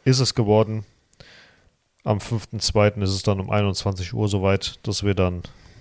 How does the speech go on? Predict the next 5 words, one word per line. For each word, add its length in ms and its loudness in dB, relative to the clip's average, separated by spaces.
gegen 200 2
sie 160 2
antreten. 640 -2
Und 360 -4
ja, 200 6